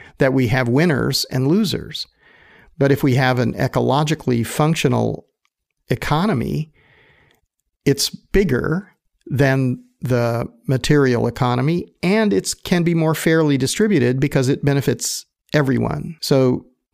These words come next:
if we are committed to selfishness, then we're going to hold on to our materialistic economy. But if we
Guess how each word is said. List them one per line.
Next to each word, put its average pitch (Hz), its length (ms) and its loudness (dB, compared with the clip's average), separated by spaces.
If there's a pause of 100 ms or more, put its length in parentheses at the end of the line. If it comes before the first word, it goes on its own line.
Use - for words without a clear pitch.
(120)
if - 180 2
we 170 180 6
are 156 260 2 (180)
committed 156 640 2
to 147 100 0
selfishness, - 1000 -2 (520)
then 123 520 0 (540)
we're 123 520 0 (920)
going 127 280 0
to 113 80 -2
hold 123 320 0
on 113 320 0
to 120 200 0
our 117 200 -2
materialistic 117 1000 -4 (440)
economy. 156 580 0 (440)
But 147 100 4
if 151 160 2
we 139 440 2